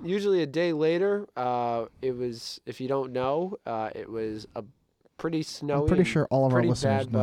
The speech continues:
Speaker 1: weather.
Speaker 2: I'm pretty
Speaker 1: Oh, we
Speaker 2: sure
Speaker 1: got
Speaker 2: they
Speaker 1: some people overseas.
Speaker 2: Okay, no, no, you're,
Speaker 1: So
Speaker 2: you're,
Speaker 1: they
Speaker 2: you
Speaker 1: don't know.
Speaker 2: corrected me. That's true.
Speaker 1: So we
Speaker 2: Yeah.
Speaker 1: got some, we got some bad snow that came in the la-, yesterday, and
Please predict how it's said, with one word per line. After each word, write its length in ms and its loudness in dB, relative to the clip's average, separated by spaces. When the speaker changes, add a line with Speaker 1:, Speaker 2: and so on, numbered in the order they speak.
Speaker 1:
weather. 100 0
Speaker 2:
I'm 240 -4
pretty 140 0
Speaker 1:
Oh, 20 4
we 120 4
Speaker 2:
sure 80 2
Speaker 1:
got 80 2
Speaker 2:
they 40 -2
Speaker 1:
some 160 0
people 380 -2
overseas. 720 -6
Speaker 2:
Okay, 460 6
no, 240 4
no, 120 6
you're, 220 6
Speaker 1:
So 60 -4
Speaker 2:
you're, 120 6
Speaker 1:
they 40 4
Speaker 2:
you 80 4
Speaker 1:
don't 200 6
know. 80 -2
Speaker 2:
corrected 280 4
me. 160 2
That's 260 -2
true. 220 -6
Speaker 1:
So 440 6
we 80 0
Speaker 2:
Yeah. 60 4
Speaker 1:
got 160 4
some, 500 0
we 80 2
got 160 2
some 120 -2
bad 440 2
snow 480 0
that 160 -6
came 240 0
in 260 -2
the 320 2
la-, 180 -2
yesterday, 800 -4
and 180 -10